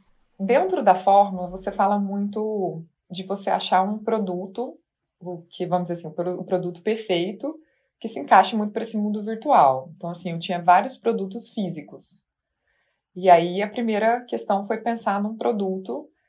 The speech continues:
que eu conseguisse vender aí de forma online. E eu fui quebrando a cabeça, quebrando a cabeça. E uma das coisas que me apareceu foi justamente numa dessas madrugadas, né? Porque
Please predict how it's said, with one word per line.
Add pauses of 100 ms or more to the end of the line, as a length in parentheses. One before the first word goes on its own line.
(260)
que
eu
conseguisse
vender
aí
de
forma
online. (760)
E
eu
fui
quebrando
a
cabeça,
quebrando
a
cabeça. (180)
E
uma
das
coisas
que
me
apareceu (580)
foi
justamente
numa
dessas
madrugadas,
né?
Porque